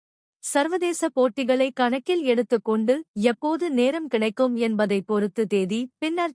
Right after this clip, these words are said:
தீர்மானிக்கப்படும். தற்போது இந்தியாவின் பாதுகாப்பிற்கு அதிக முக்கியத்துவம் கொடுப்போம்" என்று பி சி சி தரப்பிலிருந்து தெரிவிக்கப்பட்டுள்ளது. தரம்சாலாவில் நேற்று போட்டி வெளிச்சம் இன்மை காரணமாக போட்டி தொடங்க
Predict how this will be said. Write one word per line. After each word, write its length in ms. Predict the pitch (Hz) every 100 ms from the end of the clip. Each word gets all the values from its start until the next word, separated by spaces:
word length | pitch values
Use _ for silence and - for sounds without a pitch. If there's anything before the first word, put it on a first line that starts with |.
| -
தீர்மானிக்கப்படும். 920 | 302 285 240 208 - 196 196 185 180 151 - _ _ _ _ _ _ _ _
தற்போது 580 | 262 262 - 294 294 349
இந்தியாவின் 640 | 262 294 339 330 320 302 247
பாதுகாப்பிற்கு 800 | 220 220 220 214 214 208 262 277
அதிக 440 | - 226 226 285 311
முக்கியத்துவம் 720 | 240 220 311 302 269 254 240
கொடுப்போம்" 600 | 208 190 - 196 196 247 _
என்று 480 | 208 214 208 233 247 -
பி 100 | -
சி 180 | 285 349
சி 260 | 330 349 339 226
தரப்பிலிருந்து 720 | 226 220 196 190 214 233 254 262
தெரிவிக்கப்பட்டுள்ளது. 960 | 262 233 - 180 175 202 180 170 170 - _ _ _ _ _ _ _ _ -
தரம்சாலாவில் 800 | 269 339 311 294 285 254 254 294
நேற்று 420 | 220 226 208 381
போட்டி 400 | - 220 262 311
வெளிச்சம் 580 | 240 226 240 - 262 247
இன்மை 340 | 233 233 247 262
காரணமாக 680 | 233 226 233 220 220 233
போட்டி 460 | 233 220 226 - 262
தொடங்க 500 | 220 202 226 233